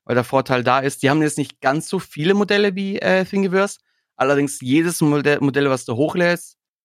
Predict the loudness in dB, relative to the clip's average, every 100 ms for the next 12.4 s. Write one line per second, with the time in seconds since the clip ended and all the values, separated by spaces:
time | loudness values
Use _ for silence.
0 | _ 0 2 2 -6 _ -2 0 2 2
1 | 2 2 2 2 0 -2 0 2 2 2
2 | 2 0 -2 -4 -8 -6 -4 -2 -2 -4
3 | 0 0 0 _ _ -4 -4 0 -2 -2
4 | -6 -6 -12 -10 -10 -6 0 0 0 -4
5 | 0 0 0 -6 _ _ _ _ -8 0
6 | 0 0 -2 0 -2 -6 -6 -2 0 0
7 | 0 2 2 0 0 2 2 2 2 2
8 | 0 0 0 -2 -2 -4 -2 -4 -2 -2
9 | -2 -4 -10 -10 -2 0 2 2 2 0
10 | -2 _ _ _ 0 2 4 2 2 2
11 | 2 0 -2 -2 -4 -2 0 0 2 -2
12 | -2 -4 -4 -10